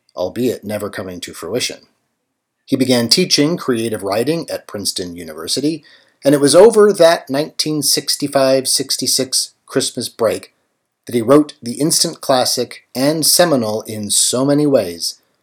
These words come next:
Butch Cassidy and the Sundance Kid, which would not only be a huge hit, but his second screenplay, first original, would win him his first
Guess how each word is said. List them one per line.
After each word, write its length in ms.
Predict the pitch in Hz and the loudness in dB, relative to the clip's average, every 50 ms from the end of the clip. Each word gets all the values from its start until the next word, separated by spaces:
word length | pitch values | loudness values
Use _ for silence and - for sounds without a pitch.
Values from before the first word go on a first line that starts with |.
| _ _ _ _ _ _ | _ _ _ _ _ _
Butch 240 | - 120 123 - - | -2 -2 0 -2 -2
Cassidy 560 | - 120 101 92 - - 92 95 101 104 101 | -2 -2 -2 0 -2 -4 -4 -6 -8 -8 -10
and 240 | 104 101 98 98 101 | -10 -12 -12 -8 -4
the 40 | 104 | -4
Sundance 560 | - - 87 85 85 87 85 85 82 - - | -2 -2 -4 -6 -8 -10 -10 -8 -8 -8 -6
Kid, 360 | - - 120 - - - - _ _ _ _ _ _ _ _ _ _ _ _ _ | -2 -2 -2 -2 -4 -8 -16 _ _ _ _ _ _ _ _ _ _ _ _ _
which 320 | - - 113 95 - - - | -6 -6 -4 -4 -6 -6 -6
would 240 | 104 101 92 92 104 | -6 -8 -8 -8 -6
not 220 | 117 123 120 - | -6 -6 -4 -2
only 340 | - 131 143 143 139 131 123 | 0 2 4 4 4 4 2
be 220 | 110 117 123 117 117 | 0 0 -2 0 0
a 60 | 101 | -2
huge 400 | - - - 110 104 98 - - | -4 -6 -8 -8 -8 -6 -6 -2
hit, 380 | - 196 202 - - - - _ _ _ _ | 0 0 0 0 -2 -12 -16 _ _ _ _
but 440 | - 104 113 143 - - - - - _ _ _ _ _ _ _ _ - | -2 2 4 4 4 4 0 -8 -18 _ _ _ _ _ _ _ _ -14
his 240 | - 98 92 - | -10 -6 -2 -2
second 340 | - - - 123 - 190 180 | 0 2 0 2 2 2 2
screenplay, 760 | 180 - - 175 170 160 147 139 - - 123 123 123 123 - _ _ _ _ _ _ _ | 2 2 2 2 0 0 -2 -2 -4 -4 -4 -4 -4 -8 -10 _ _ _ _ _ _ _
first 480 | - - - 123 139 135 - - - - | -12 -4 0 0 0 0 -2 -6 -6 -2
original, 600 | 147 151 147 127 - 98 92 92 87 90 92 - _ _ _ _ _ _ _ _ _ _ _ - | 0 2 2 2 0 -2 -6 -10 -12 -14 -16 -18 _ _ _ _ _ _ _ _ _ _ _ 0
would 140 | 131 120 110 | 0 0 0
win 220 | 107 110 107 101 | -2 -4 -6 -6
him 260 | 95 101 104 107 101 | -8 -8 -8 -10 -10
his 260 | 101 - - 131 - | -8 -6 -4 -4 -4
first 480 | - - - 90 90 - - - - | -4 -6 -8 -8 -8 -8 -10 -12 -14